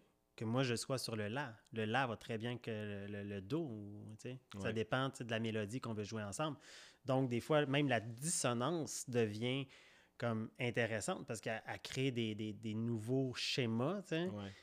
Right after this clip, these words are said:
Speaker 1: Si il y a une résorbation, une résorption, enfin, une, une complétion, tu sais,
Speaker 2: Ouais,
Speaker 1: une
Speaker 2: ouais.
Speaker 1: dissonance jazz un peu pour,
Speaker 2: Ouais.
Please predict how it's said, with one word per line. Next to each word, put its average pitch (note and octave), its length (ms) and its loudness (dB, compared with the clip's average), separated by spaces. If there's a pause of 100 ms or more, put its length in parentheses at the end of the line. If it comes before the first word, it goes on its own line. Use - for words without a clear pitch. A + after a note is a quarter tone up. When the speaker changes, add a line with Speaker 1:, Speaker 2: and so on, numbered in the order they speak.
Speaker 1:
Si F3+ 760 0 (460)
il B2 60 -2
y - 20 4
a A#2+ 40 4
une A#2+ 120 4
résorbation, A#2+ 1080 2
une A2+ 140 -2
résorption, A#2+ 840 -6 (360)
enfin, A2+ 200 -4 (180)
une, A#2+ 140 0
une A#2 240 2
complétion, C#3 800 0
tu D#3 80 2
sais, D#3+ 60 4
Speaker 2:
Ouais, G#2 180 0
Speaker 1:
une C3 160 4
Speaker 2:
ouais. - 80 2
Speaker 1:
dissonance C#3 600 6
jazz C#3+ 400 8
un C3 120 4
peu D#3+ 260 6
pour, D#3+ 200 4
Speaker 2:
Ouais. - 180 6